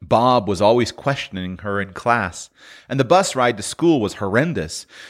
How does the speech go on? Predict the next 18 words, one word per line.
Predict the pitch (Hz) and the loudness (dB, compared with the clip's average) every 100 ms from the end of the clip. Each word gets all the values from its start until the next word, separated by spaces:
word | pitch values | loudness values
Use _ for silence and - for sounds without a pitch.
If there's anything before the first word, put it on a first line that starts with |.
| - | 0
The | 135 | 4
older | 147 165 170 | 6 6 2
kids | 151 151 127 | 2 0 0
made | 127 113 | -2 0
the | |
younger | 110 135 127 | 2 0 0
ones | 104 110 110 | -2 -4 -4
sit | 143 | -2
on | 135 | -2
the | 135 | -4
floor, | 127 160 160 123 92 | -6 0 2 2 0
stole | - - 185 190 | -4 2 4 4
their | 170 139 | 4 2
lunches, | 117 107 135 120 | 0 -2 -6 -6
and | 110 | 0
dirtied | 139 143 143 | 2 2 2
their | 120 | 0
clothes | 113 - 139 117 95 87 78 | 0 0 2 4 2 0 -6